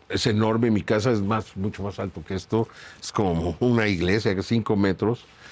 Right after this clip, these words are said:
y toda está hecha de adobe, toda, y, y todo está por debajo de la tierra. Y luego fui añadiendo la, la recámara de mi, primero de mi hijo, luego se pasó a mi hija, luego la de mi hijo la hice arriba,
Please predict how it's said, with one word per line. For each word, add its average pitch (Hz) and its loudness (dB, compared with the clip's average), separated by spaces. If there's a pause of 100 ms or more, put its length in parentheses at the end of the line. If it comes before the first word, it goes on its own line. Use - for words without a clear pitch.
(240)
y 92 0
toda 104 2
está 110 0
hecha 104 0
de 104 2
adobe, 104 2
toda, 101 0
y, 80 -4 (280)
y 90 -2
todo 104 2
está 98 -2
por 95 -2
debajo 98 0
de - 0
la 92 0
tierra. 151 -2 (680)
Y 127 4
luego 131 2
fui 135 2
añadiendo 127 2 (440)
la, 107 2 (140)
la 107 2
recámara 117 2
de 110 2
mi, 113 2
primero 131 2
de 127 4
mi 135 4
hijo, 120 -2 (280)
luego 107 2
se 104 -2
pasó 92 0
a 107 2
mi 120 2
hija, 110 0 (340)
luego 110 2
la 104 4
de 101 4
mi 101 2
hijo 110 -2
la 104 4
hice 107 0
arriba, 113 2